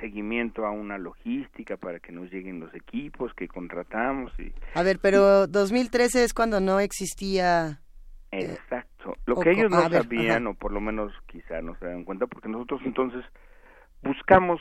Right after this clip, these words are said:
Speaker 1: cuándo había creado esa, eh, firma fantasma, porque aunque son firmas fantasmas,
Speaker 2: Así
Speaker 1: tienen
Speaker 2: es.
Speaker 1: que tener un mínimo de legalidad,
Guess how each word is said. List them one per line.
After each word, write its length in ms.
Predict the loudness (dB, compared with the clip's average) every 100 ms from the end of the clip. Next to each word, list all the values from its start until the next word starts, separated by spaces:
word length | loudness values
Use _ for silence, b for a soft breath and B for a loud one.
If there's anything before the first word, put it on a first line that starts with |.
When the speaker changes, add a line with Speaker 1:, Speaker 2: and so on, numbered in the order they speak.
| -2
Speaker 1:
cuándo 320 | 2 2 2
había 220 | 2 0 -2
creado 560 | 0 0 2 0 -2
esa, 260 | -2 -4 -6 -6 -12 -14 -12
eh, 120 | -10 -10
firma 300 | -10 -6 -6
fantasma, 400 | -6 -4 0 0 0
porque 220 | -4 -10
aunque 200 | -8 -4
son 160 | -4
firmas 340 | -4 -4 -4 -2
fantasmas, 560 | -4 0 0 2 -2 -4
Speaker 2:
Así 80 | -2
Speaker 1:
tienen 140 | -2
Speaker 2:
es. 80 | -2
Speaker 1:
que 80 | -6
tener 420 | -4 -2 0 0
un 380 | 0 -4 -6 -4
mínimo 600 | -4 -4 -4 -2 -2 -2
de 220 | -2 -4 -6
legalidad, 840 | -8 -8 -4 -4 -2 0 0 0